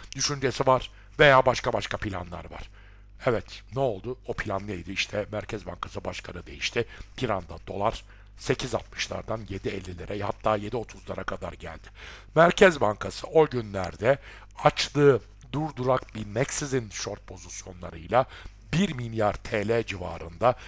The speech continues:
zararlı pozisyona geçti. Yani zarar etti. Sonrasında ne oldu arkadaşlar? Sonrasında on dokuz Kasım itibariyle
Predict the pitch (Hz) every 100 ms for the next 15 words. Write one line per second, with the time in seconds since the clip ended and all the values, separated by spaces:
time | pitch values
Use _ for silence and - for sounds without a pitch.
0 | - - 104 113 113 107 107 117 - 98
1 | 98 101 - 98 90 - - 90 - 73
2 | - - - - - - 123 143 127 82
3 | - - 101 104 110 90 - - - -
4 | - - - - - - - - - -
5 | - - - - - - - - - 208
6 | 240 240 - 143 110 98 87 82 - 87
7 | 87 - - 135 - - - - 170 113
8 | - 92 87 104 - - - - 175 190
9 | 156 - - 113 - 123 - 101 - -
10 | 92 82 80 80 104